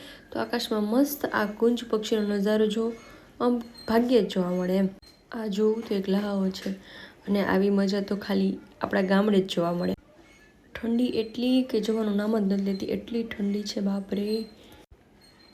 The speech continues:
પછી મીટિંગ ક્લોઝ કરી અને મેં હેત્વિકને સોંપી દીધું ગીતાબેનને. એ બધા બાળકો સાથે બધા રમતા હતા અને આપણે કા-, ચાલુ કર્યું રસોઈ બનાવવાનું કામ.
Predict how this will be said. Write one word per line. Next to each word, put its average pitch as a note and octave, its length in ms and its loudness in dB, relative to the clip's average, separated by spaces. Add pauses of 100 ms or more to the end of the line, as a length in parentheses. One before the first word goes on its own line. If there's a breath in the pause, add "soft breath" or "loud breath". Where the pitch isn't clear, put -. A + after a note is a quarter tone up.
(220 loud breath)
પછી A#3+ 200 -4
મીટિંગ A3 360 0
ક્લોઝ A3+ 320 2
કરી A#3+ 640 0
અને G#3 320 -2
મેં G#3+ 280 2
હેત્વિકને G#3+ 400 -2
સોંપી G#3+ 340 0
દીધું G3 260 2
ગીતાબેનને. G#3+ 680 0 (380 loud breath)
એ G#3 120 2
બધા G3 220 2
બાળકો F#3+ 360 2
સાથે G3 280 -2
બધા F#3 220 4
રમતા F#3+ 300 2
હતા G#3 200 -2
અને G3 240 2
આપણે F#3+ 240 -2
કા-, F#3+ 260 -2 (460 loud breath)
ચાલુ F#3+ 280 2
કર્યું G3 320 2
રસોઈ F#3 260 2
બનાવવાનું F3+ 500 0
કામ. E3 140 -6